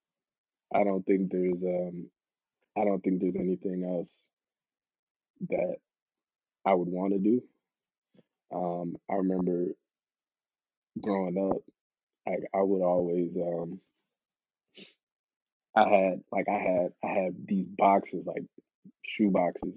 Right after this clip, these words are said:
of, uh, of toy cars, race cars, and I had these little, these little action figures. Like, I had the Power Ranger set, like, I had, like, He-Man, like, I had a bunch of,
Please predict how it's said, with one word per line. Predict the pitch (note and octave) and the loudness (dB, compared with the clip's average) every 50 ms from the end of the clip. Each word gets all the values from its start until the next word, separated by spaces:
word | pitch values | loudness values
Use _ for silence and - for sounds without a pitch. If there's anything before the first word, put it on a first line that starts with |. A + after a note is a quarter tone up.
| G2 G2 | -6 -2
of, | F#2+ F#2+ F2 F2+ F#2 | -2 -2 -2 -2 -2
uh, | F2+ F2 F2 F2 F2 E2+ E2+ - _ _ _ _ _ _ _ _ _ _ _ _ _ _ _ _ _ _ - F#2 | 0 0 0 0 -2 -4 -6 -12 _ _ _ _ _ _ _ _ _ _ _ _ _ _ _ _ _ _ -2 0
of | F2+ F2 F2+ E2+ E2 - _ _ _ _ _ _ _ _ - | 0 2 2 0 -2 -6 _ _ _ _ _ _ _ _ -4
toy | - - G#2+ G#2+ | 2 4 4 4
cars, | G2+ - - G2+ G2 F#2+ G2 G2+ F2 | 4 4 4 6 6 6 4 2 2
race | F#2+ F#2+ G2 F#2 - - | 2 2 2 2 0 0
cars, | - F#2+ F#2 F#2 F#2 F2+ F2 - - _ _ _ _ _ - | 0 2 2 2 2 0 -2 -2 -6 _ _ _ _ _ -8
and | G2+ G2 | -6 -4
I | F#2+ | -4
had | - G2+ G2 F2+ | -2 -2 -2 -2
these | F#2 F2+ F2 F2+ | -2 -4 -4 -2
little, | G2 G2 F#2+ F#2 F#2 F#2 - - | 0 0 0 0 -2 -4 -4 -4
these | - G#2 F2 F#2+ | -2 -2 -2 -2
little | F#2 F2+ - A2 | -4 -2 0 0
action | A2 - - G2+ | 0 0 0 -6
figures. | - - G2 F2 E2+ F2 F2+ | -6 -4 -6 -4 -4 -6 -6
Like, | F2+ F2 F2 | -6 -6 -6
I | F#2+ F#2+ | -4 -4
had | F#2 F2 | -4 -4
the | F2 - | -6 -6
Power | - F#2 F#2+ G2 F#2+ | -4 -2 0 0 0
Ranger | F2+ F#2 F#2 F2+ F2+ - | 0 -2 -4 -6 -8 -10
set, | - - - G2 - - - _ _ _ _ _ _ - | -10 -6 -4 -4 -4 -4 -8 _ _ _ _ _ _ -12
like, | C#2+ - | -8 -6
I | F2 F2 | -4 -4
had, | F#2 F2+ | -2 -2
like, | E2+ E2 - | -4 -6 -4
He-Man, | - G2 F#2+ F#2 F2+ F2+ F#2 F#2 F2+ F#2 | -2 -2 -2 0 -2 -2 -2 -4 -4 -6
like, | F2+ F2+ F#2 F#2+ | -8 -8 -6 -4
I | F#2+ | -2
had | G2 F#2+ F2 | -2 -2 -2
a | F2 | -2
bunch | F2 F2+ F#2 F#2+ F#2 - | -4 -4 -4 -4 -6 -8
of, | F2+ | -8